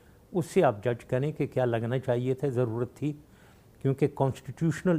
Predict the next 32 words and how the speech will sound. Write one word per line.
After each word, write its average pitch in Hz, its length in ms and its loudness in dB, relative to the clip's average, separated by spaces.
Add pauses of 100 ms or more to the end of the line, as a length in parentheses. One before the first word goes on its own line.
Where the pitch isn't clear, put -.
arrangement 139 560 2
کوئی 165 200 2
نہیں 170 200 0
ہے، 156 60 4
چیکس 151 340 -2
اینڈ 151 160 0
balances۔ 147 560 0 (500)
تو 127 80 2
جب 117 200 2 (100)
مس 147 340 0
گورننس 143 460 2
ہو 127 120 4
رہی 127 180 2
ہے 147 60 4
اور 139 120 4
ملک 131 380 2
نیچے 135 320 2
جا 123 200 4
رہا 107 80 0
ہو، 135 140 0 (520)
کیا 160 180 4
کرے 180 320 4
آگے؟ 101 260 0 (800)
لوگ 139 260 4
بھاگ-، 127 460 -2
بھاگتے 117 340 -2
ہیں 127 160 2
فوج 135 240 0
کے 190 120 -2
ساتھ 160 280 -2
اور 113 160 -2
فوج 117 160 -4